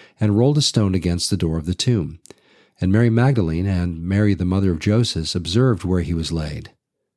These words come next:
Now when the Sabbath was past, Mary Magdalene, Mary the mother of James, and Salome brought sp-, uh, bought spices that they might come and anoint him.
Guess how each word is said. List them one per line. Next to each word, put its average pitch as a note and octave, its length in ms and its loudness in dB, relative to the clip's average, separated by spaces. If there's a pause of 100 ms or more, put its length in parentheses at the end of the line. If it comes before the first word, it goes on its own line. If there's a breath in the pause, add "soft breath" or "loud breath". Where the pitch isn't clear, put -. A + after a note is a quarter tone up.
(520 loud breath)
Now B2 140 4
when C3 100 4
the B2+ 80 4
Sabbath E3 460 2
was G#2+ 160 2
past, E2 560 -4
Mary A2 240 2
Magdalene, G2+ 600 0
Mary G2+ 240 2
the A2+ 80 0
mother A2 280 2
of A2 80 -2
James, F#2+ 420 0
and E2+ 100 -4
Salome F2 640 -2
brought F#2+ 400 -2
sp-, - 240 -6
uh, F#2 160 -2
bought F#2 240 0
spices C#3 580 0
that F#2+ 160 0
they F#2+ 120 0
might G2 260 0
come B2 300 0
and F2 100 0
anoint G#2 360 0
him. D2 200 -6